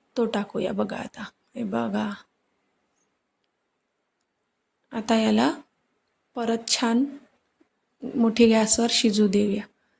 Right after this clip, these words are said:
इतकं भन्नाट चव लागते, तुम्ही एकदा खाल ना बनवून तर परत बनवून खाल, का की आंबट, तिखट खूप भारी लागतं. बघा,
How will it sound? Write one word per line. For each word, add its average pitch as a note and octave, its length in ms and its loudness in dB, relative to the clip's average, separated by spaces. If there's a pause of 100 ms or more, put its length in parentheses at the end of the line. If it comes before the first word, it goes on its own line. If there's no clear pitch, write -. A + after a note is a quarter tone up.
(360)
इतकं - 500 -6
भन्नाट A3+ 560 4
चव B3 220 2
लागते, B3 500 2 (100)
तुम्ही B3+ 200 8
एकदा B3 640 6
खाल B3+ 300 4 (260)
ना B3 100 2
बनवून A#3+ 480 4 (540)
तर C4 60 -4
परत B3 360 6 (320)
बनवून A3 500 2
खाल, A3+ 120 -2
का A3+ 260 -8
की - 60 -20 (760)
आंबट, A#3 720 2
तिखट A#3 680 4 (400)
खूप A#3+ 260 -8
भारी G#3+ 320 4
लागतं. A3 360 -6 (120)
बघा, G#3 340 0